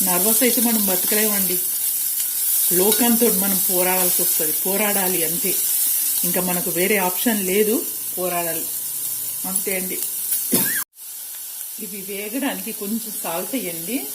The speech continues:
సాల్ట్ వేస్తే తొందరగా వేగుతాయి. తర్వాత నీళ్ళేసి కూడా మనం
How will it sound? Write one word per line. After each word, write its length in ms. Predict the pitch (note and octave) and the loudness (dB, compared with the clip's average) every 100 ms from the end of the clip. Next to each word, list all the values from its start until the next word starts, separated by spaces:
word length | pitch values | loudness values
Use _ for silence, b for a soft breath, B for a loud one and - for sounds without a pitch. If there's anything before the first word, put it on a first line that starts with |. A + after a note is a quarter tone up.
| - | -6
సాల్ట్ 300 | G3 E3+ F#3 | -2 -2 -2
వేస్తే 200 | G3+ G#3 | -2 -2
తొందరగా 520 | B3 F#3+ F3+ F#3 G3 | -4 -4 -2 -2 -2
వేగుతాయి. 640 | G#3+ E3+ E3+ F3+ F3 E3+ D#4 A4 - - - - - - - - - - - - - - - - - - - - - - | 0 0 0 -2 -2 -2 -2 -2 -4 -6 -8 -8 -6 -6 -6 -6 -6 -6 -8 -8 -8 -8 -8 -8 -8 -6 -2 -2 -2 -2
తర్వాత 360 | F3 F#3+ B3 | -2 0 2
నీళ్ళేసి 520 | B3+ F#3+ G3 G#3 G#3 - | 2 2 4 4 4 4
కూడా 180 | G3+ A3 | 2 4
మనం 580 | A#3 F#3 G#3+ D4+ B3+ | 2 2 4 6 6